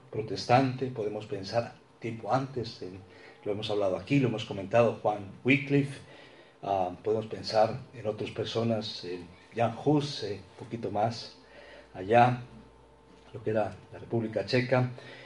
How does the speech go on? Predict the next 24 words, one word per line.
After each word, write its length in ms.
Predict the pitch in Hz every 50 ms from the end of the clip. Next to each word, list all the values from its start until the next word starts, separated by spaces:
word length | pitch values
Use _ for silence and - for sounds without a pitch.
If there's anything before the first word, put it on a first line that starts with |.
| - - -
y 100 | 131 131
otros 280 | 147 160 151 196 185
personajes, 680 | - - 160 - - 175 180 180 180 - - - - -
Martín 320 | 104 95 98 117 120 117
Lutero, 540 | 113 110 110 131 127 131 135 127 127 127 127 -
Calvino, 540 | 110 101 101 110 123 135 135 135 123 123 113 107
otros 280 | 113 117 - 95 95
personajes, 800 | - 107 95 - - 101 101 104 98 - - 107 - - - - - - - - - - -
pero 420 | 139 135 135 131 123 117 117 - - - - - - - - - - - - -
también 580 | - 135 135 143 156 165 165 151 131 - - -
en 60 | 117
los 100 | 127 123
movimientos 520 | 123 120 120 123 135 143 147 147 147 127 -
puritanos, 580 | - 131 131 123 135 135 135 139 139 123 -
en 80 | 113 120
otros 260 | 139 143 147 135 135
movimientos, 840 | 139 127 127 120 117 120 139 135 131 127 135 127 123 123 - - - - - - - -
eh, 280 | 110 107 110 107 107 - - - - - 104 104
de 320 | 123 127 127 127 127 - -
avivamiento, 960 | 131 127 120 120 120 117 107 110 120 131 139 147 143 143 - 147 139 127 127 - - - - - - - -
ha 100 | 131 143
habido 360 | 135 143 143 135 127 127 127 131
esa 300 | 123 120 - - 110 110
búsqueda. 500 | 101 104 101 - - - - 104 -